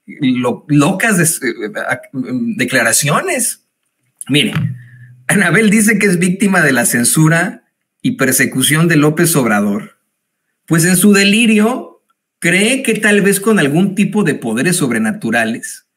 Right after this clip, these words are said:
López Obrador está guiando las conciencias de los mexicanos que,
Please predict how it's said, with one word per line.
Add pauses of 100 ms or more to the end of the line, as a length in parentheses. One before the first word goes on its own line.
(480)
López
Obrador (300)
está
guiando
las
conciencias
de
los
mexicanos
que,